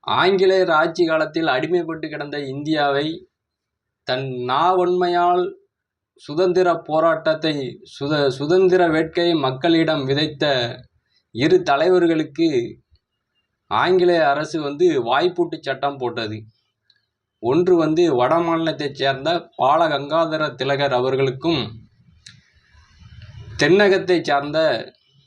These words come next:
ஐயா பசும்பொன் உ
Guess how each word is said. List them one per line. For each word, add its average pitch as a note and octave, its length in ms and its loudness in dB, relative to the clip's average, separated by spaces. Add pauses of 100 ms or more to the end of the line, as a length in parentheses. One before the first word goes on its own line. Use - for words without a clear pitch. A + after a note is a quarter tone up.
(1200)
ஐயா C#3 280 0 (160)
பசும்பொன் D#3 480 -2 (160)
உ D3 100 0